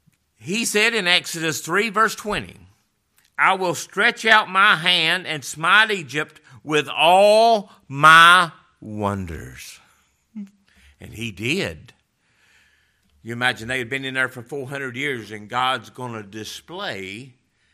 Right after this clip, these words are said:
he's gonna move. God's moving. "I'm gonna deliver my people." And he displays all these wonders for everyone to see, "which I will do in the midst thereof, and after that he'll let you go."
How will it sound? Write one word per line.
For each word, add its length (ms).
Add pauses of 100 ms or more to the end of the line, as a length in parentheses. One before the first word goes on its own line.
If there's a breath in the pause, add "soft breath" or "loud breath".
(140)
he's 180
gonna 200
move. 480
God's 280
moving. 480
"I'm 160
gonna 200
deliver 400
my 180
people." 420 (240 loud breath)
And 120
he 100
displays 640
all 260
these 300
wonders 520 (240 loud breath)
for 160
everyone 600
to 160
see, 580 (2000 soft breath)
"which 240
I 160
will 220
do 280
in 120
the 80
midst 320
thereof, 420
and 100
after 360
that 240
he'll 180
let 240
you 80
go." 360